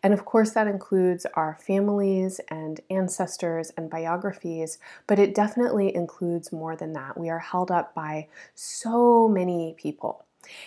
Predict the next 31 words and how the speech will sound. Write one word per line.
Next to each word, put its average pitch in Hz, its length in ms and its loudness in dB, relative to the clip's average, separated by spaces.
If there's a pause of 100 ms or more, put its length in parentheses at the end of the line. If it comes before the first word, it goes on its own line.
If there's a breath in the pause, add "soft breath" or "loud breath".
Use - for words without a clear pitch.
(160 loud breath)
And 196 160 6
if 190 160 0
you 240 180 4
were 262 240 6
just 208 380 -2
to 185 180 0
feel 220 400 4
in 185 300 2
right 240 340 0
now 165 280 -2
in 165 120 -4
this 170 220 -4
moment 170 800 -2 (100)
and 165 500 -4
let 180 280 0
these 190 200 0
words 170 500 0 (100)
guide 175 440 -2
you 175 200 0
to, 170 640 -4 (360 loud breath)
um, 165 380 0 (120)
connect 233 520 0
with 185 240 0
any 240 240 4
ideas 202 760 2
or - 180 -8
images 196 640 2
or - 80 -10
fragments 160 720 -4
or 151 100 -8
words, 175 600 0